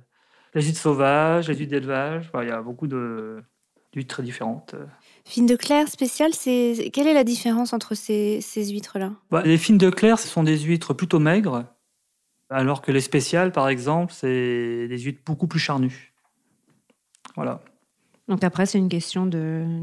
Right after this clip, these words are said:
Speaker 1: De
Speaker 2: de
Speaker 1: goût,
Speaker 2: goût.
Speaker 1: de goût. Mais je crois que la majorité des Français préfèrent les huîtres fines.
Speaker 2: Il y a des populations ou des, des peuples dans le monde qui aiment bien les, les huîtres plus charnues ?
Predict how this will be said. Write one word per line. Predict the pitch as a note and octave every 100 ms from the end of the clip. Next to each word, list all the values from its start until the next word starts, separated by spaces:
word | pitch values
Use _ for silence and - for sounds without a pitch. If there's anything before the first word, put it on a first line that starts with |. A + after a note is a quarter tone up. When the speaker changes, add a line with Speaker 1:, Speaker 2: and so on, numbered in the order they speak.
| E3
Speaker 1:
De |
Speaker 2:
de | D3+
Speaker 1:
goût, | C#3+ E3+
Speaker 2:
goût. | F3 - _
Speaker 1:
de | C#3+
goût. | C3
Mais | D3
je | D#3
crois | A3+
que | G#3+
la | F#3 F3 E3+
majorité | E3 E3 F3+ F3 G#3
des | F3
Français | - E3 G#3
préfèrent | G3+ E3 - F#3
les | D#3
huîtres | D3+ D#3+
fines. | C#3+ - C3 C#3 _ _ _ _ _ _ _ _ _ - _ _
Speaker 2:
Il | G#3+
y | G#3
a |
des | G#3
populations | G3+ G#3 A3 G#3 G3 B3+ C4
ou | A3+
des, | F#3+ G#3 G3+
des | F#3+ G3 F#3+ F#3+ F#3 F#3+ G3 G3+ _ _ _
peuples | B3 B3 A#3+
dans | G3+
le | G3+
monde | A#3 C4+
qui | A3
aiment | F#3+
bien | F#3 A3+
les, | A3 G3 G3 G3+ - -
les | G#3 G3+
huîtres | A#3 -
plus | - C4
charnues ? | A#3+ A3 A#3+